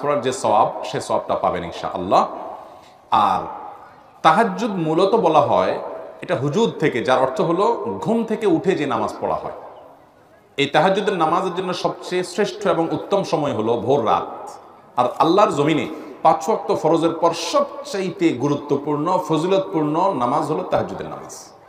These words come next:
পাঁচ ওয়াক্ত ফরজ নামাজের পর তাহাজ্জুদের চাইতে শ্রেষ্ঠ কোনো সুন্নাত নামাজ বা নফল নামাজ দ্বিতীয়টা হতে পারে না। এই নামাজটা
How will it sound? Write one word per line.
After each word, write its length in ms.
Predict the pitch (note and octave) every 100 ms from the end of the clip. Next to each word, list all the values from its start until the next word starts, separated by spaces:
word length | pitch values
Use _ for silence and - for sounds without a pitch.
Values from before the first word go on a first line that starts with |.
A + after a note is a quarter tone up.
| - _ _
পাঁচ 220 | D3+ D3+
ওয়াক্ত 220 | A3+ -
ফরজ 260 | D#3 D3+ B2+
নামাজের 300 | B2+ G#2+ G#2+ -
পর 140 | G2 - - - -
তাহাজ্জুদের 420 | E3+ G3+ A3 G#3
চাইতে 280 | - G3 F3+
শ্রেষ্ঠ 400 | - F3 - F3
কোনো 560 | D#3+ C3+ E3+ - - - -
সুন্নাত 480 | - C#3+ C3 D#3+ -
নামাজ 380 | A#2 G#2+ C#3+ C#3+
বা 120 | A#2+
নফল 300 | G#2 G2+ G#2+
নামাজ 340 | G2+ G2 C#3+
দ্বিতীয়টা 440 | B2+ A2 G2 F#2+ -
হতে 220 | F#2+ G2
পারে 500 | F2+ F2+ A2+ G3+ D4+ - - - -
না। 60 | - - - - -
এই 80 |
নামাজটা 500 | F#3 F#3+ G#3 - G3+